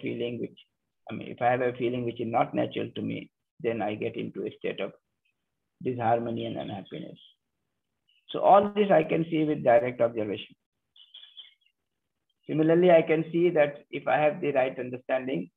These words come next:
about reality, then I will have the right feeling, the natural feeling. And therefore, I can be sure of the fact that I will be in a state of harmony and happiness once I have the right understanding about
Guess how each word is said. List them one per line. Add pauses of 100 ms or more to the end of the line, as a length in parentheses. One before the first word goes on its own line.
about (120)
reality, (340)
then (760)
I
will
have
the
right (120)
feeling,
the
natural
feeling.
And
therefore, (800)
I
can
be
sure (1040)
of
the
fact
that
I
will
be
in
a
state
of (1080)
harmony
and
happiness (180)
once
I
have
the
right
understanding
about